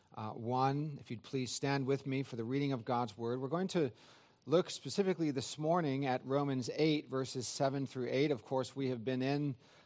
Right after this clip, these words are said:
uh, this section for a few weeks now, uh, and I will explain in, uh, momentarily, uh, why we are going to drill down into verses seven and eight,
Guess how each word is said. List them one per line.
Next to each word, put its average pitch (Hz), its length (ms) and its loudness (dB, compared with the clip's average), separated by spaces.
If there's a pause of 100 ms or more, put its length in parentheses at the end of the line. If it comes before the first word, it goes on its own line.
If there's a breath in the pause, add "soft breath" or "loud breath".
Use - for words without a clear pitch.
uh, 113 140 -4
this 127 180 -4
section 147 680 -2
for 135 380 2
a 123 100 0
few 147 280 -2
weeks 139 380 0
now, 123 340 0 (640 soft breath)
uh, 110 320 -6
and 120 380 -2
I 123 100 0
will 120 140 0
explain 143 580 -2
in, 123 420 -4
uh, 107 180 -8
momentarily, 135 880 2 (360 soft breath)
uh, 113 120 -6
why 127 320 2
we 131 160 2
are 123 100 2
going 123 280 -2
to 120 200 -4
drill 127 400 2
down 143 480 4
into 120 260 -6
verses 123 640 -2
seven 127 400 -2
and 117 220 -4
eight, 127 400 -2